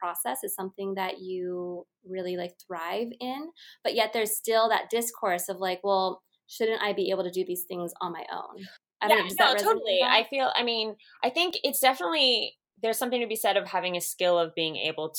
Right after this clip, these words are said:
Speaker 2: to, you know, r-, relay your ideas and your, uh, uh, things that you imagine
Speaker 1: Yes.
Speaker 2: up into different areas. So, like, I have to help work with a photographer. I have to help work with a designer and,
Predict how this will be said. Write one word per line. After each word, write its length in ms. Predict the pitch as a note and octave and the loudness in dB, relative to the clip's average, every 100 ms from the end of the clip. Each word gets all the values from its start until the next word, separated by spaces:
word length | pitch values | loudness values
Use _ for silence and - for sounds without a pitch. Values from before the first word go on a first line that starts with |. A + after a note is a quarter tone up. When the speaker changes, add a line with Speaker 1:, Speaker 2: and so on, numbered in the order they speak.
| - | -4
Speaker 2:
to, 400 | D#3 D#3+ D#3+ - | -4 -4 -6 -6
you 140 | E3 | -8
know, 380 | C#3 - B1 C#2+ - _ _ _ _ C#3+ | -8 -10 -12 -16 -20 _ _ _ _ -20
r-, 80 | D3 - _ _ _ | -20 -20 _ _ _
relay 540 | E3+ G3 G3 F3 E3+ F3 | -6 0 4 8 8 6
your 300 | D#3+ D#3+ - | 2 0 0
ideas 640 | D3+ D#3 D3+ D#3 D3 D3+ | -2 -4 -4 -2 -2 -4
and 160 | C#3+ D3 | -8 -8
your, 320 | D3 D3 C#3 - | -6 -6 -8 -10
uh, 60 | C#3+ | -12
uh, 160 | - - | -10 -8
things 220 | F3+ F3 | -6 -4
that 120 | E3+ D#3 | -4 -4
you 120 | E3 | -6
imagine 420 | D#3 D#3 D3 D3+ | -6 -10 -12 -10
Speaker 1:
Yes. 60 | - | -4
Speaker 2:
up 160 | C#3+ - _ _ _ _ _ _ _ _ _ - | -4 -4 _ _ _ _ _ _ _ _ _ 4
into 300 | B3+ B3 G#3 | 4 4 -2
different 280 | F#3+ G3 | -4 -2
areas. 320 | D3 F3+ E3+ E3+ | 2 6 4 4
So, 100 | F3 | 2
like, 140 | E3+ | 4
I 80 | F3 | 2
have 280 | F3 - G3+ | 0 0 -2
to 100 | G#3 | -4
help 280 | G3 E3+ E3+ - | -2 0 0 -2
work 180 | E3+ - | -4 -2
with 340 | E3 D3+ - - _ _ _ _ | -4 -4 -8 -20 _ _ _ _
a 60 | E3+ | -8
photographer. 640 | F3 D#3+ C3 C#3 - F2+ | -2 0 0 -2 -4 0
I 60 | G#2 | 2
have 260 | - F#3+ F3+ | 2 -2 -4
to 80 | |
help 300 | E3 F3 E3 | -2 -2 -2
work 220 | D#3+ D#3 - | -4 -4 -4
with 120 | E3 E3 | -6 -4
a 60 | |
designer 760 | D#3 E3 D3 C3+ C#3 - F2 - | -4 -6 -6 -8 -10 -8 -8 -2
and, 220 | E3+ E3 | 0 -2